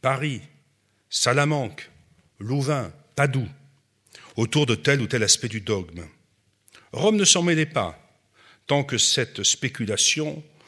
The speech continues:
ou ces commentaires ne menaçaient pas ce qu'elle considérait comme la vraie foi. En revanche, si le risque d'infection ou d'erreur se faisait trop pressant, le Saint-Office préparait l'anathème et l'exprimait avec des argumentaires précis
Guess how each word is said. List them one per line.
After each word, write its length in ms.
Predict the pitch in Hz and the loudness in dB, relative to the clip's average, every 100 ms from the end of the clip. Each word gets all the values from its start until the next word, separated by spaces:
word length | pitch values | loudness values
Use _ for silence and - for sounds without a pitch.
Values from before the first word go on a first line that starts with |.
| _ - | _ -4
ou 60 | |
ces 160 | - 117 | -2 -2
commentaires 840 | - 107 104 - 139 151 156 - - - - _ _ - | -4 -4 -4 -2 2 2 2 -4 -18 -20 -20 _ _ -12
ne 100 | 95 | -8
menaçaient 360 | 95 95 104 95 | -8 -6 -8 -6
pas 380 | 151 151 156 | -4 -4 -4
ce 140 | 143 107 | -6 -6
qu'elle 200 | 101 92 | -8 -8
considérait 480 | 160 - 95 131 156 | -6 -4 -4 -4 -2
comme 200 | 117 123 | -4 -2
la 120 | 123 | -2
vraie 160 | 117 | -4
foi. 360 | - - 101 90 - _ _ _ _ | -6 -8 -10 -10 -16 _ _ _ _
En 80 | - | -6
revanche, 540 | 98 101 151 120 - - _ _ _ - - | -4 -2 -4 -6 -10 -14 _ _ _ -20 -10
si 200 | - 139 | -4 0
le 120 | 127 | 0
risque 300 | 120 123 - | 0 -2 -4
d'infection 680 | 101 131 - 139 - - 123 | -2 -2 -2 2 2 2 0
ou 80 | 104 | 0
d'erreur 380 | 127 120 131 - | 2 2 0 0
se 120 | 110 | -2
faisait 240 | 113 104 | -4 -6
trop 140 | - 143 | -4 -6
pressant, 540 | - 92 - 135 151 - - | -2 0 0 -2 -10 -16 -12
le 80 | - | 2
Saint-Office 680 | - 160 143 123 - 143 - | 4 4 2 -2 -4 -4 -4
préparait 420 | 143 - 117 107 | -4 -4 -2 -2
l'anathème 680 | 123 131 98 - 123 156 160 - - - _ - | 0 -2 -2 0 0 0 -8 -14 -20 -20 _ -2
et 80 | |
l'exprimait 680 | 139 - - - 98 104 135 - _ - - | 2 2 2 -2 -4 -4 -8 -16 _ -20 -14
avec 260 | - 113 113 | -4 -2 0
des 180 | 120 110 | 2 0
argumentaires 640 | 104 107 104 98 92 - | -2 -4 -6 -6 -10 -12
précis 680 | - - 123 - 113 120 | -4 0 2 2 -2 -8